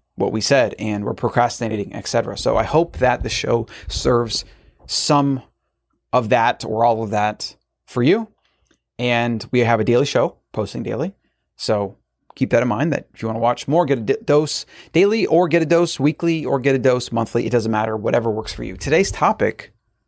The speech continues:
today's topic is seventy-five hundred people die a day in America. Now, if you're covid sensitive, if you're political,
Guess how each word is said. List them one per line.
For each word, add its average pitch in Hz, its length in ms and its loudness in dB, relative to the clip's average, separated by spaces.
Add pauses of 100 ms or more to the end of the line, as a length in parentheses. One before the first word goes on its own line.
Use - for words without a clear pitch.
today's 120 280 2
topic - 380 -2 (420)
is - 460 -2 (640)
seventy-five 156 440 2
hundred 143 160 2
people 127 240 -4
die 113 200 0
a 101 60 -4
day - 320 -6 (640)
in 143 100 2
America. 170 380 0 (2000)
Now, 107 180 -6
if 117 120 -8
you're 135 100 2
covid 180 360 2
sensitive, - 580 -4 (720)
if 117 100 -4
you're 117 140 -2 (880)
political, 151 920 0